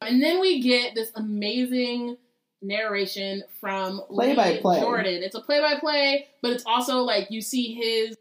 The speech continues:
Speaker 1: like, his, you know, you see his opinions go up. It's, like, very original, and, like, I just love, it's great.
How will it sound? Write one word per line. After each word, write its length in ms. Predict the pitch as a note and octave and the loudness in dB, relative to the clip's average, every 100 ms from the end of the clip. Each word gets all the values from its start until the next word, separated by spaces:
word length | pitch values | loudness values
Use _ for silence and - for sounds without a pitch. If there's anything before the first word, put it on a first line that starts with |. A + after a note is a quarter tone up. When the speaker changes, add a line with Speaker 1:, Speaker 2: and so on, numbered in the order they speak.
| - | -4
Speaker 1:
like, 200 | B3 A#3+ | -2 -2
his, 240 | - D#4 | 0 2
you 100 | E4+ | 4
know, 80 | G#4 | 4
you 100 | C4 | 4
see 180 | D4+ D#4+ | 4 6
his 160 | C#4+ C#4 | 6 4
opinions 440 | C4 A#3+ A#3+ A#3+ | 2 0 2 0
go 100 | A#3 | 0
up. 160 | A#3 A3 | 0 2
It's, 120 | A#3 C#4+ | 0 0
like, 180 | B3 | 0
very 300 | C#4 D4+ E4 B3+ | 2 2 2 0
original, 520 | A#3 B3 B3 A#3 - | 0 -2 -2 -2 -2
and, 120 | G#3 | -2
like, 180 | F#3+ F#3 | -2 -2
I 100 | G#3+ | -4
just 240 | A3 A3 G3+ | -4 -6 -4
love, 180 | F#3+ - - | -4 -4 -12
it's 240 | A3 A#3 - | -12 -10 -12
great. 420 | E3 E3+ - - | -14 -14 -14 -18